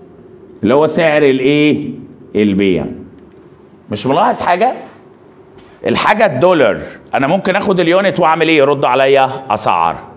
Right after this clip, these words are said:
صعبه. الاخيره، لو انت ماشي معايا من الورق، اكتب عليها اكزام. قال: "انا عمري ما جبتها بس هجيبها". اسمها margin اوف safety ايه؟ يرد عليا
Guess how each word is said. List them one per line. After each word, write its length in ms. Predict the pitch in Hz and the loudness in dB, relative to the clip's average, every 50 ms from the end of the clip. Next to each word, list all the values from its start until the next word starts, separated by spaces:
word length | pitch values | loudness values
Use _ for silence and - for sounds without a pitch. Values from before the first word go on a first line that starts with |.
| - - - - - - - | -20 -20 -20 -20 -20 -20 -12
صعبه. 640 | - - 151 147 147 180 214 220 208 214 - - - - - - - - - - | -6 -2 0 0 2 2 0 -2 -2 -8 -12 -16 -20 -20 -20 -20 -20 -18 -10 -4
الاخيره، 840 | 127 131 135 131 143 143 - - 185 190 175 139 113 98 87 90 87 - | -2 -2 0 0 -2 -2 -2 0 0 0 2 2 0 0 -2 -4 -8 -2
لو 160 | 92 107 127 160 | 0 0 0 0
انت 160 | 165 - 160 | 0 -2 -2
ماشي 240 | 147 165 160 - 165 | -2 -2 -2 0 0
معايا 200 | 143 139 175 175 | 0 0 0 2
من 160 | 175 160 151 | 2 2 2
الورق، 520 | 143 143 143 165 190 208 226 - - - | 4 4 4 4 4 4 2 2 0 -4
اكتب 240 | - 156 - 185 156 | -6 -4 -4 -2 0
عليها 240 | 147 175 185 165 156 | 2 2 2 0 0
اكزام. 640 | 151 123 117 104 143 151 143 131 110 95 92 92 - - | -2 -4 -2 0 0 2 2 2 0 0 -4 -4 -4 -2
قال: 120 | 156 175 | -2 0
"انا 120 | 180 175 160 | 0 0 0
عمري 340 | 139 151 185 185 185 180 | 0 0 0 0 0 0
ما 80 | 165 156 | 0 0
جبتها 300 | 131 131 123 - 180 185 | -2 -2 -2 -2 -2 -2
بس 220 | 170 160 - - | 0 -2 -2 -4
هجيبها". 580 | 151 - 120 117 123 120 107 87 82 78 - - - - - - - - - - - - - - - - - - - - - - - | -4 -4 -2 -2 0 0 0 -2 -4 -4 -6 -8 -10 -20 -20 -20 -20 -20 -20 -20 -20 -20 -20 -20 -20 -20 -20 -20 -20 -20 -20 -12 -8
اسمها 260 | - - 147 156 165 | -6 -2 0 2 2
margin 380 | 160 156 170 180 170 139 170 151 | 2 2 2 2 2 0 0 0
اوف 120 | 147 143 | 0 -2
safety 360 | - - 180 170 165 - - 156 | -2 -2 -2 -2 -2 -2 -2 0
ايه؟ 160 | 151 170 160 | 2 2 2
يرد 260 | 139 131 143 147 151 | 2 2 0 0 0
عليا 560 | 139 127 139 143 143 147 143 143 143 - - | 0 2 2 2 2 2 0 0 -2 -4 -12